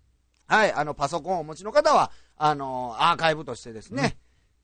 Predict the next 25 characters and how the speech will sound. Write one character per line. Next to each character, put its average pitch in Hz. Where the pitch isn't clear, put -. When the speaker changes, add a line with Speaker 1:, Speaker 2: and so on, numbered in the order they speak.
Speaker 1:
自 151
分 247
の 277
家 320
で、 349
あ 139
の 110
ー、 -
ち -
ょ -
っ -
と 113
保 123
存、 127
保 123
管 135
を 131
し -
て 151
い 147
た 147
だ 143
け 151
る 196
と 311